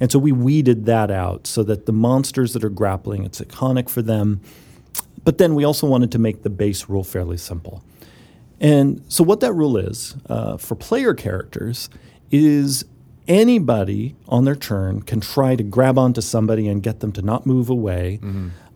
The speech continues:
Speaker 1: uh, by sacrificing one of their attacks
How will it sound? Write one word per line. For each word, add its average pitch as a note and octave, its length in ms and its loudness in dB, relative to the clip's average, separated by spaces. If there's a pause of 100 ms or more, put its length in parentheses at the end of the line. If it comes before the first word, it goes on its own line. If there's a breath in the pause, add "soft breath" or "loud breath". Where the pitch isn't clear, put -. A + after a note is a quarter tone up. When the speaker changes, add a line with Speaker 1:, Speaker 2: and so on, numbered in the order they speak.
Speaker 1:
uh, B2 320 2
by B2 200 2
sacrificing D3 920 2
one A#2 140 4
of C3 140 -2
their B2+ 220 0
attacks A2+ 720 -4